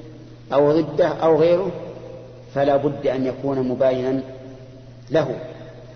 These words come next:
لأن مثل الشيء منفصل عنه، لأنه لو كان إياه ما صح أن نقول مثله. ضد الشيء منفصل عنه أيضا، غير الشيء منفصل مع غيره.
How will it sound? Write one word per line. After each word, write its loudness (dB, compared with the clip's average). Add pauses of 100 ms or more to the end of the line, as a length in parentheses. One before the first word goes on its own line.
(500)
لأن 2
مثل 2
الشيء 2 (420)
منفصل 0
عنه، 2 (280)
لأنه 2
لو 6
كان 2
إياه 2 (1000)
ما 2
صح -4
أن -2
نقول -2
مثله. -6 (1200)
ضد 2
الشيء 2 (2250)
منفصل 2
عنه 0
أيضا، 2 (340)
غير 4
الشيء 2 (1000)
منفصل 2
مع 6
غيره. -2